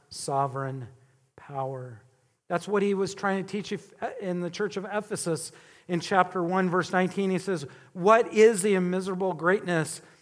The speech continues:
of his power towards us who believe, according to the work of his great might that he worked in Christ?" What is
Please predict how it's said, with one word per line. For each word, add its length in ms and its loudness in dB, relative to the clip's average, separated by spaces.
of 280 6
his 240 0
power 440 4
towards 380 -2
us 280 0
who 120 -8
believe, 600 -2
according 440 2
to 80 -4
the 120 0
work 420 0
of 160 -8
his 160 -4
great 340 -2
might 340 -6
that 180 -4
he 420 -4
worked 560 0
in 260 -6
Christ?" 360 -6
What 120 0
is 220 -2